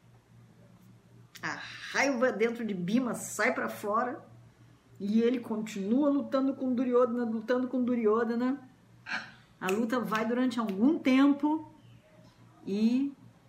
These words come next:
por fim, Duryodhana não aguenta a fúria de Bhima e desmaia. Quando ele desmaia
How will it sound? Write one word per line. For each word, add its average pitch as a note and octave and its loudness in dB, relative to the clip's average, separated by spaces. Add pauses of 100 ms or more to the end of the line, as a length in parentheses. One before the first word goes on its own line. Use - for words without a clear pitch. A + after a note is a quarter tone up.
(720)
por A#3+ 0
fim, A#3+ 2 (2250)
Duryodhana F3 -4
não F3 -4
aguenta G3 -2
a - -12
fúria C4 0
de F3+ -2
Bhima A3 4
e F3 -4
desmaia. D#3+ -8 (2250)
Quando E3 -2
ele F3 -2
desmaia F#3 -4